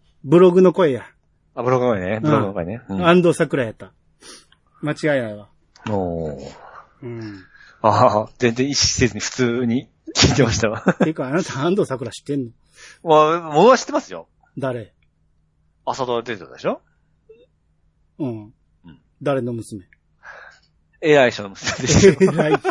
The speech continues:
Speaker 2: <laughs> 有名な人の娘ですね。
Speaker 1: うん、まあいいや。
Speaker 2: うん。
Speaker 1: えー、じゃあ次回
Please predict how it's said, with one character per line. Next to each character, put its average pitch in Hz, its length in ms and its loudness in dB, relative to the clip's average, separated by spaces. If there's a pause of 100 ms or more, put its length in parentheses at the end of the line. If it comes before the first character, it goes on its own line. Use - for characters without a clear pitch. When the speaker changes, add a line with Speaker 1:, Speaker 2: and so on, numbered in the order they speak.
(280)
Speaker 2:
<laughs> 254 180 -6
有 160 200 -2
名 160 100 4
な 151 80 2
人 147 140 -2
の 127 80 -4
娘 110 240 -12
で 95 80 -12
す 110 80 -14
ね。 175 180 -4 (460)
Speaker 1:
う - 20 -20
ん、 120 40 -18
ま 127 40 -16
あ - 20 -16
い 123 40 -14
い - 20 -14
や。 104 160 -6
Speaker 2:
う 87 60 -16
ん。 92 40 -20 (420)
Speaker 1:
え 127 1600 -2
ー、 165 40 -10
じ 160 80 0
ゃ 156 40 2
あ - 20 -4
次 143 160 -4
回 156 400 0